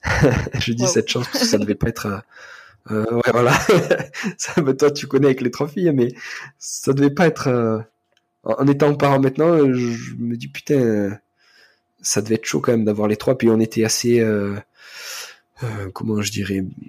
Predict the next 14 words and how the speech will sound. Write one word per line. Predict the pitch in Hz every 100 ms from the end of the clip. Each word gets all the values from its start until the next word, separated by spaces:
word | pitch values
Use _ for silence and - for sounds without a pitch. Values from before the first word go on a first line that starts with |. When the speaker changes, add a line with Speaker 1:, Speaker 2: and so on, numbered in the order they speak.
| - 113
Speaker 1:
on |
était | 113 107
bien | 107 123
dynamique | 117 113 110 107
quand | 95
même, | 92
on |
aimait | 98 95
bien | 95 107
bouger | 104 98 107 135 139 - _ -
avec | 92 -
mes |
frères. | 95 117 135 147 - -
Euh, | 95